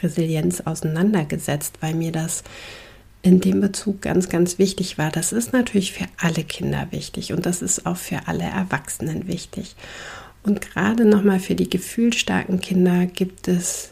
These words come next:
ja, schenkt die Resilienz nochmal so viele Möglichkeiten anzusetzen. Und ich habe damals vor,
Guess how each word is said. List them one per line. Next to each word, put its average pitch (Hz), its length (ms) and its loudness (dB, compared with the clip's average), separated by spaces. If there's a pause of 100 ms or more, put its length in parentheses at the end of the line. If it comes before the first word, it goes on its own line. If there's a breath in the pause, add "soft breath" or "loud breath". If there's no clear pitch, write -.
ja, 170 260 0
schenkt 247 540 2
die 196 40 2
Resilienz 180 920 4
nochmal 175 360 4
so 190 340 2
viele 196 640 0
Möglichkeiten 185 1120 4
anzusetzen. 185 960 0
Und 180 260 6 (540 loud breath)
ich - 280 -2
habe 220 240 4
damals 170 1080 0
vor, 185 680 2